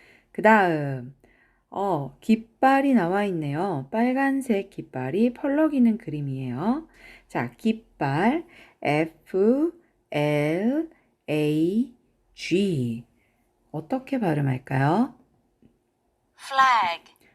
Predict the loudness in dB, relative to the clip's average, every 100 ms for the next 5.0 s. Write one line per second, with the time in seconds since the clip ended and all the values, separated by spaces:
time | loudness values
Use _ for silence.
0 | _ -20 -4 0 2 2 2 0 -2 -8
1 | -20 _ _ _ _ _ -18 0 2 4
2 | 2 0 -6 -16 _ _ _ -12 0 4
3 | 4 4 0 -6 -14 -20 -20 _ _ _
4 | _ _ -18 0 2 4 2 0 -6